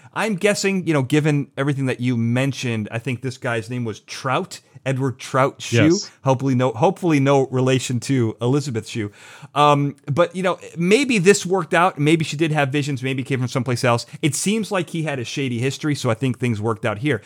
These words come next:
Speaker 1: But again, you know, not to belabor the point, I think this is, this is one of those tricky topics where, when used correctly, maybe it's a way to see things that humans couldn't normally see.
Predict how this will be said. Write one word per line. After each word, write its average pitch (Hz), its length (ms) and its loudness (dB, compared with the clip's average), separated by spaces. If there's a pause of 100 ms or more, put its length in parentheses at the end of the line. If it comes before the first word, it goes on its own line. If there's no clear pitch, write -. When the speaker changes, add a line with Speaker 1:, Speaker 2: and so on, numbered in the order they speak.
(180)
Speaker 1:
But 139 100 0
again, 135 400 0 (260)
you 147 100 -4
know, 117 140 0
not 151 140 0
to 131 80 -6
belabor 135 340 2
the 110 80 -2
point, 160 460 -2
I 135 80 -4
think 202 260 -4
this 196 220 -2
is, 165 160 0
this 175 200 -2
is 156 80 -6
one 180 140 -4
of 165 40 -6
those 156 140 -2
tricky 151 360 -6
topics 180 580 -2
where, 120 460 2 (400)
when 175 320 4
used 190 240 -2
correctly, 156 680 0 (280)
maybe 180 360 4
it's 185 140 0
a 175 80 2
way 160 220 4
to 143 120 -4
see 156 220 -4
things 151 380 -2
that 131 280 -4
humans 147 280 0
couldn't 131 320 -2
normally 127 400 0
see. 90 340 -10